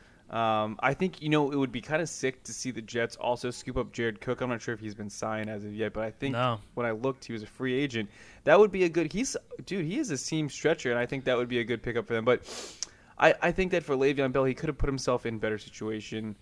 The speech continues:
Speaker 1: a better line. He could have called a couple teams with more cap space. I think he tried to get, like, a late push for it, but, um, I think the only one that this maybe benefits is Sam Darnold.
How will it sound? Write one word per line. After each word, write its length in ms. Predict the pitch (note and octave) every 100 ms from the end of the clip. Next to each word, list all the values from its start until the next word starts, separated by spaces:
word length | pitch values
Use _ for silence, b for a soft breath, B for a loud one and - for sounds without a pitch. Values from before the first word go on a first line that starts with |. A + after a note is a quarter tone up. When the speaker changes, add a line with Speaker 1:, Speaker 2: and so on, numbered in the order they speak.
| b b b b -
Speaker 1:
a 140 | A#2 A2
better 240 | C3+ C3
line. 580 | A2+ A2+ A2+ A2+ A2+ A#2
He 80 | A2+
could 120 | C#3
have 80 | B2+
called 320 | - A#2+ A#2+
a 40 | A2+
couple 240 | B2 C3
teams 220 | - B2
with 80 | A2+
more 120 | A#2
cap 300 | A2 B2+ A#2
space. 140 | - A2
I 80 |
think 180 | B2+ F3
he 40 | B2+
tried 380 | - A#2 A#2 A2
to 60 |
get, 100 | A2+
like, 100 | A#2
a 60 | A2+
late 300 | A2 A#2 G#2+
push 220 | - B2
for 260 | - A2 G#2+
it, 60 | G#2
but, 200 | A2 G#2 B B B B B B - -
um, 280 | A#2 A#2 A#2
I 100 | B2+
think 180 | D#3+ D#3+
the 120 | B2+ -
only 260 | C#3 E3
one 200 | D3+ D3+
that 100 | D3
this 160 | C#3 C3+
maybe 220 | C3+ C3
benefits 500 | B2 B2+ D3 A#2 A2
is 200 | - B2 -
Sam 240 | A#2+ A2+
Darnold. 300 | A2+ A2+ G#2+